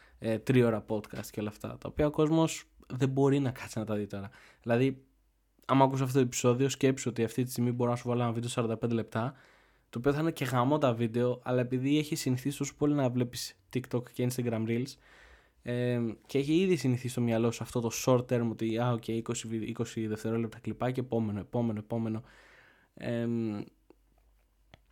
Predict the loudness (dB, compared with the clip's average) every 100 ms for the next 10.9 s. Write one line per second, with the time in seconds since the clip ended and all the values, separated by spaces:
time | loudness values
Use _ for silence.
0 | _ -18 -2 0 2 2 4 2 -2 -6
1 | -6 -6 -6 -4 -4 -10 _ -6 -6 -4
2 | -2 -2 -2 -4 -4 -4 -4 -4 -6 -10
3 | -12 _ _ _ -6 -6 -2 0 2 2
4 | 0 0 0 0 -4 -4 -2 0 -2 -2
5 | -4 0 0 0 -4 -4 -8 -6 -2 -2
6 | -2 -2 -4 -2 -2 -2 -2 -2 -2 0
7 | 0 0 0 0 2 2 2 0 -2 -2
8 | -2 -2 -4 -4 -4 -6 -10 -20 _ _
9 | _ _ 0 0 2 2 2 0 0 2
10 | 0 0 0 0 2 4 4 2